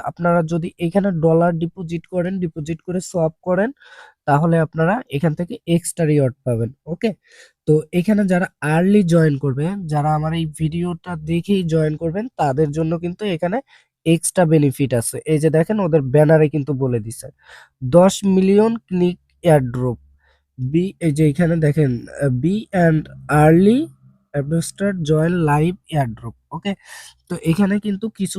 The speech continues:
টোকেন, এখানে দশ মিলিয়ন টোকেনের এখানে, আহ, যে এয়ারড্রপটা থাকবে,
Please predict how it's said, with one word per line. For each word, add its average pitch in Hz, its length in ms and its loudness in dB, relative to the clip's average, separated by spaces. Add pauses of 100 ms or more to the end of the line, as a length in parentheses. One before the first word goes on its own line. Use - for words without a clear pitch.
(120)
টোকেন, 196 460 -2
এখানে 160 340 2
দশ 175 260 0
মিলিয়ন 185 300 -2 (100)
টোকেনের 196 480 -2 (200)
এখানে, 165 320 -2 (580)
আহ, 139 280 0 (260)
যে 156 180 2 (280)
এয়ারড্রপটা 160 580 -2
থাকবে, 202 300 -2